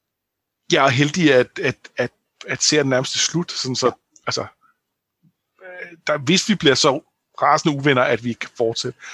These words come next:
Speaker 1: så har I fået det meste af indholdet.
Speaker 2: Ja, lige præcis. Men, øh, men jeg kunne egentlig godt tænke mig at, øh, at lige starte med det her med at lige at, at kigge på, på bogen som helhed. Og hvad, hvad, øh, øh,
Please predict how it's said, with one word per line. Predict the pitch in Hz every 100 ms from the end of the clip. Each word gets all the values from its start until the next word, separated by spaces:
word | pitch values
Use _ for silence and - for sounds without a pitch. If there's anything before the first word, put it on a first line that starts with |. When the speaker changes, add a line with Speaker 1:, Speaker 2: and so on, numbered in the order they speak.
| -
Speaker 1:
så | - 151
har | 160
I | 147
fået | - 143
det | 165
meste | 139 - 131
af |
indholdet. | 107 123 123 - _ -
Speaker 2:
Ja, | - _ _ -
lige | 160
præcis. | 131 - - - _ - - - - -
Men, | 190 208 202
øh, | 202 196 _ _ 190
men | 190
jeg | 208
kunne | 226
egentlig | 214
godt | 202
tænke | 196
mig | 196 - 175 156
at, | 147 143
øh, | 135 131 127 -
at | 156
lige | 175
starte | - - 165 175
med | 170
det | 170
her | 160
med | 147 143
at | - 147
lige | 147 170 285
at, | 147 139 -
at | 135
kigge | - 165
på, | - 170 - -
på | 147
bogen | - 160 156
som | 139
helhed. | 120 127 135 165
Og | 156 143
hvad, | 143 - 175
hvad, | 151 180 214 190
øh, | 151 131 123 - _ _ _ _ _ _ 170
øh, | 143 131